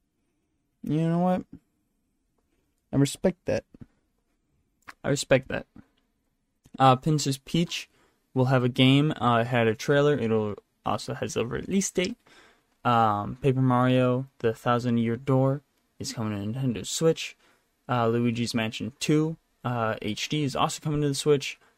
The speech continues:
Tomb Raider one and th-, one through three being remastered for the Switch. <laughs> Um,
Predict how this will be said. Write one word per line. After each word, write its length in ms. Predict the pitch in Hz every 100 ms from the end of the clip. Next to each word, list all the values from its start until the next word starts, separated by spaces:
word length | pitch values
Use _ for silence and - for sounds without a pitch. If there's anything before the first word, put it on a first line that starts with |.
| _
Tomb 220 | - 147 143
Raider 280 | 135 131
one 300 | 113 127 127
and 220 | 120 120 -
th-, 180 | - -
one 320 | - 131 131
through 220 | 127 170 190
three 300 | 127 120 139 _ _ _ _ _ _ _ _ - 147
being 200 | 151 131
remastered 540 | 131 139 135 147 156
for 280 | - - 120
the 100 | -
Switch. 460 | - 202 196 - 180
<laughs> 60 | - _ _ _ _ _ _ _ _ _ _ -
Um, 380 | 123 113 107